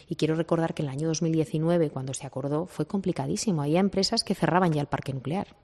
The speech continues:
Eh, en ese mismo año dos mil diecinueve tenían ganas de cerrar, otros querían ampliar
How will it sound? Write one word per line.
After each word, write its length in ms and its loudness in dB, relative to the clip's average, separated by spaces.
Eh, 200 -4
en 100 -4
ese 180 0
mismo 800 2
año 240 4
dos 140 2
mil 140 4
diecinueve 380 4
tenían 300 2
ganas 260 0
de 100 -2
cerrar, 340 -2
otros 340 0
querían 300 0
ampliar 460 2